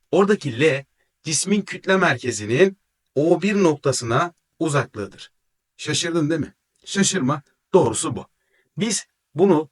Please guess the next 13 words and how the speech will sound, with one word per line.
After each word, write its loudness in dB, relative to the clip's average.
klasik -4
sorularda -2
noktasal -2
cisimle -2
kullandığımız 2
için -6
ip -10
boyu 0
gibi -12
kullanıyoruz. -10
Benden 4
sana -2
söylemesi. -2